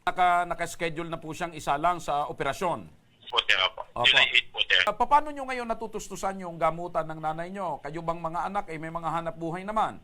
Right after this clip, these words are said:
Speaker 2: May mga hanap buhay naman po kami, sir. Ah, sa, ano na, pagtulong-tulungan na din po namin na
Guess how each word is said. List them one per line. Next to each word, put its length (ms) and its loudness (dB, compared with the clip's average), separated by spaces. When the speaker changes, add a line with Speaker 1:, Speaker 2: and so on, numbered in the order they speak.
Speaker 2:
May 100 2
mga 240 6
hanap 160 2
buhay 240 4
naman 240 4
po 140 -8
kami, 180 2
sir. 200 6
Ah, 400 8
sa, 160 4
ano 160 0
na, 160 2
pagtulong-tulungan 720 6
na 80 4
din 160 0
po 80 -6
namin 320 4
na 160 4